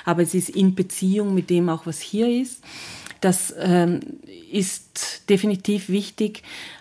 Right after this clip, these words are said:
Ein Aspekt ist uns auch sehr wichtig oder hat sich vor allem im, in den letzten, in letzter Zeit sehr stark herausgearbeitet,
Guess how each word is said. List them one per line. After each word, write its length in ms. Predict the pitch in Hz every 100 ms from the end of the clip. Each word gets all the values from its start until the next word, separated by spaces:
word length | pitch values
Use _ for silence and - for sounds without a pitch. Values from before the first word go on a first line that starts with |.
| _ _ _ _ -
Ein 300 | 196 226 233
Aspekt 400 | - 202 202 208
ist 140 | 196
uns 160 | 190 185
auch 260 | 190 220
sehr 300 | - 214 185
wichtig 340 | 233 - - 226
oder 180 | 208
hat 140 | 185 202
sich 140 | 190
vor 140 | 214 180
allem 280 | 185 220
im, 380 | 214 196 180 -
in 120 | 185
den 120 | 180 170
letzten, 640 | 185 - - - 196 190
in 160 | - 185
letzter 320 | 185 190 196
Zeit 380 | - 190 190 185
sehr 200 | 202 190
stark 580 | - 185 175 185 185 180
herausgearbeitet, 1040 | 175 170 185 208 190 190 190 190 190